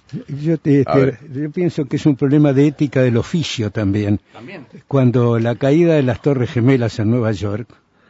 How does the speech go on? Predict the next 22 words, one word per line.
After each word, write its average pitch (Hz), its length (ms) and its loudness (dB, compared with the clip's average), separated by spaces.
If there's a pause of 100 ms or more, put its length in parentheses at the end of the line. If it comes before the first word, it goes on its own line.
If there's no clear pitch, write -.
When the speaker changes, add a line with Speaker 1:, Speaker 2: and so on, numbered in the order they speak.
(640)
Speaker 1:
los 135 320 2
que 139 140 -2
filmaban 110 680 -6 (680)
y 123 120 -6
los 110 220 -4
que 117 320 -8
elegían, 110 760 -2 (300)
los 120 140 -8
que 113 140 -8
switchaban 117 680 -2
el 98 160 -6
asunto, 101 560 -8 (340)
evitaban 131 600 0
todas 170 280 -2
las 131 160 -6
cosas, - 380 -6
evitaron 123 640 0
todas 180 280 0
las 143 140 -6
cosas - 440 -6 (240)
gruesamente 127 840 0
trágicas. 104 680 -8